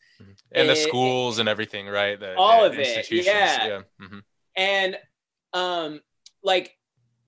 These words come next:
Speaker 2: they have lost sight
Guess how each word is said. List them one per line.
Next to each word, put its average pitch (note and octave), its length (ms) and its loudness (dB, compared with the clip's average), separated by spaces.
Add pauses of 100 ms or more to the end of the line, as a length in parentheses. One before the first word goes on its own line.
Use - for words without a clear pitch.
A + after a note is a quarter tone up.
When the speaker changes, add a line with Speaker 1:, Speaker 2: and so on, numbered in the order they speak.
(280)
Speaker 2:
they G#3+ 680 2 (580)
have E3 560 -2
lost E3+ 580 -2
sight F3+ 320 0